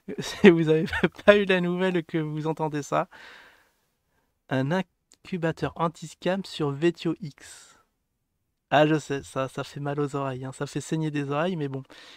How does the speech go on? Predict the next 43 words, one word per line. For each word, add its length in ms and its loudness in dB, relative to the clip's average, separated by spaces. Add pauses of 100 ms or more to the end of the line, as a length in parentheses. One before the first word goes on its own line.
(160)
qu'est-ce 180 0
que 80 6
vous 100 8
que 40 0
je 120 0
vous 120 -2
dise, 240 -6
hein, 60 0
moi, 260 0
<laughs> 360 6
moi, 120 2
je 160 -4
fais 160 -6
que 120 -6
rapporter 420 -2
l'info. 380 -4 (540)
Il 180 2
nous 220 4
a 120 6 (120)
annoncé 460 -2
ça 180 -4
détendu, 640 -4
euh, 180 -6
au 120 -6
dernier 300 -4
live 300 -6
de 120 -12
K 200 -8
B, 80 -8
hein, 240 -8
je 60 -20
crois 120 -16
que 60 -18
c'était 180 -12
dimanche, 680 -8 (800)
où 60 -2
il 80 4
a 40 6
dévoilé 560 2
enfin 340 -2
ce 140 -8
fameux 320 -2
projet, 520 -4